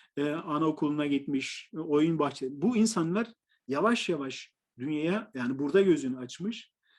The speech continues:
bu toplumun içerisine doğmuş insanlar, yavaş yavaş bu toplum içerisinde anlamaya başladıklarında öteki olarak, e, tarif edilip öyle hitap ediliyorlar. Almanya kendi yabancılarını, kendi ötekilerini yaratıyor.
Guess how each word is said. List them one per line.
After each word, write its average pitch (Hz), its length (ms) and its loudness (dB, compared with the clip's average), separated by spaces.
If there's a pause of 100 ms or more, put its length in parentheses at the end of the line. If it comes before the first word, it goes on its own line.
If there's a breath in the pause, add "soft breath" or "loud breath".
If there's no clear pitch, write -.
(200)
bu 208 140 -4
toplumun 214 440 4
içerisine 156 720 -2 (240)
doğmuş 139 420 2
insanlar, 139 520 -8 (880)
yavaş 185 420 4
yavaş 151 320 2
bu 220 100 -2
toplum 180 300 0
içerisinde 143 440 -4
anlamaya 165 480 0
başladıklarında 175 760 0
öteki 196 480 2
olarak, 131 460 -2 (100)
e, 185 40 -18 (200)
tarif 165 360 -2
edilip 196 400 -2
öyle 170 240 2
hitap 127 280 -4
ediliyorlar. 117 560 -8 (300 soft breath)
Almanya 180 420 0
kendi 156 560 0
yabancılarını, 127 640 -4
kendi 160 300 0
ötekilerini 135 580 -2
yaratıyor. 127 460 -4